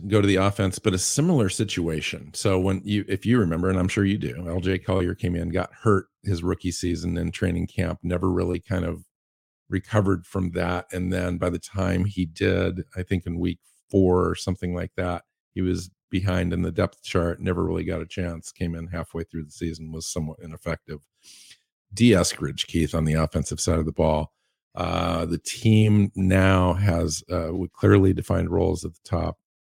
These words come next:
with D K Metcalf and Tyler Lockett. Um, it seems like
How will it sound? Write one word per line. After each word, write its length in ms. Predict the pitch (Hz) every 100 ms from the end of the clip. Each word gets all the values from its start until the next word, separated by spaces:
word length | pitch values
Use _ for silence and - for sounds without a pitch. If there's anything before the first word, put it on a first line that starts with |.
| _
with 340 | 90 87 85 -
D 100 | 85
K 160 | 85 90
Metcalf 600 | 82 82 - 85 80 80 - _ -
and 140 | 82
Tyler 320 | - 82 82
Lockett. 500 | 85 92 90 90 87 - _ _ _ _ _ _
Um, 360 | 98 92 90 90
it 160 | 87
seems 480 | - - 107 117 113
like 360 | 107 101 95